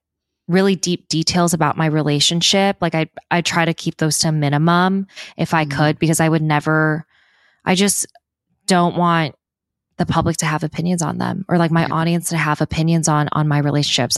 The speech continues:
Speaker 1: Obviously, we shared, like, our long distance fling, flings here on this podcast, but I think if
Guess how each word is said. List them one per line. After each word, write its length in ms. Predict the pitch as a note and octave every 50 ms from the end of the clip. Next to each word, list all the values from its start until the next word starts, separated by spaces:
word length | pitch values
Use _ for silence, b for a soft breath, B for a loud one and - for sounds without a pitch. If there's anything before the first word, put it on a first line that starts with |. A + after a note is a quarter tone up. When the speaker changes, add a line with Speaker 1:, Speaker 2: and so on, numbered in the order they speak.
| -
Speaker 1:
Obviously, 360 | D3 F3 F3 F#3+ F3+ - G3+
we 100 | F3+ F3+
shared, 260 | E3+ - - E3 D#3 -
like, 120 | D#3 -
our 120 | D#3+ D#3
long 220 | D#3 D3 D3+ D3+ D3+
distance 400 | D3 D#3+ C#3+ - - D3+ D3 -
fling, 480 | - - - D#3 D3+ D3 D#3 D3+ D#3 D3 B B B B B B B B B B B - F#3
flings 400 | - - G3 F3 E3+ E3+ D#3 -
here 240 | - F3+ E3+ D#3+
on 160 | D#3 D#3 D#3 D3+
this 160 | D3+ D3+ -
podcast, 880 | _ - D#3+ E3+ F3+ F3+ - - E3 D3+ D3 C#3+ D3 D#3 - - - - -
but 160 | D#3+ D#3 D#3
I 80 | D#3
think 220 | D3 - F3 D#3+ -
if 240 | F#3 E3 - -